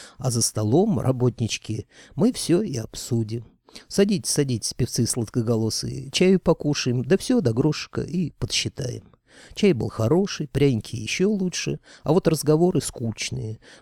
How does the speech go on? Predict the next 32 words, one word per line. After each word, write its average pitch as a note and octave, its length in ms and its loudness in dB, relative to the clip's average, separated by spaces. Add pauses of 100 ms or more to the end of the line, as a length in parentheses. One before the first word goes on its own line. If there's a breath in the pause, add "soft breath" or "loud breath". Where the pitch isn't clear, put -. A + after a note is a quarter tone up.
Варя A3 200 2
всё - 180 0
же A2 140 4
решила E3+ 360 2
взять C#3 360 2
на A2+ 100 -4
службу A2 400 -4
Сидора A2 340 -2
с - 120 -4
Елькой, F3+ 480 -2 (280 loud breath)
и F#3+ 100 -2
теперь G3+ 280 2
у G3+ 40 6
них F#3+ 140 4
шло C#3+ 260 2
обсуждение A#2+ 680 -2
деталей. G#2+ 640 -6 (280 loud breath)
С - 80 -8
какой F3+ 260 4
деревни B2 360 2
сколько - 360 -2
налогов F3+ 520 2
брать, F3 420 -4
кому E3 240 4
послабление F3 760 0
сделать, E3 440 -2
а G#3 100 2
за G3 120 4
кем, F3 200 2
наоборот, F3 480 4
присмотреть D3 600 -2
попристальней. G#2+ 800 -4